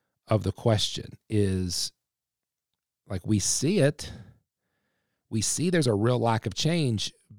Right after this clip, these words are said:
but he's willing to work. And so what we as church leaders do in these scenarios is we go, "Well, let's keep working." I mean, at least he's working.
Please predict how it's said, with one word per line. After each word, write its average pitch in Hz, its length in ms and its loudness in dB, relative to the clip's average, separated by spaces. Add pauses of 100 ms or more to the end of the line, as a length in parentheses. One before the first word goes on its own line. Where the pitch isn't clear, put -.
(280)
but 123 100 -8
he's 139 160 -2
willing 151 320 2
to 107 100 4
work. 110 500 0
And 101 140 -4
so 113 180 -2
what 120 300 -2
we 131 160 -2
as 110 120 -2
church 147 340 -2
leaders 110 340 -2
do 120 480 2 (480)
in 110 160 -2
these 147 220 2
scenarios 107 680 0
is 104 140 -4
we 120 80 -2
go, 110 180 0
"Well, 120 320 0
let's 143 300 -4
keep - 400 -4
working." 104 540 0
I 117 60 0
mean, 123 160 4
at 95 140 -4
least 175 300 -2
he's 95 160 -4
working. 107 640 -4